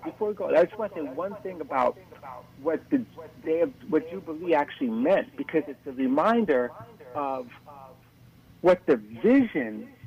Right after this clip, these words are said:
of enslaved people, formerly enslaved people, was for the nation.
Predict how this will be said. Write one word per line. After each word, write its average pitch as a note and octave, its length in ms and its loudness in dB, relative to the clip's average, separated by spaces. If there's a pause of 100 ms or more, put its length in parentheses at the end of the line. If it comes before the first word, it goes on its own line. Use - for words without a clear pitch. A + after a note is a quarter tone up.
(360)
of C#3 180 -2
enslaved D3+ 600 2
people, A#2+ 540 -6
formerly E3+ 320 2
enslaved C3 360 0
people, C#3 400 0
was C#3 320 4 (100)
for D3+ 60 -8
the D#3+ 100 -8
nation. G3 480 -10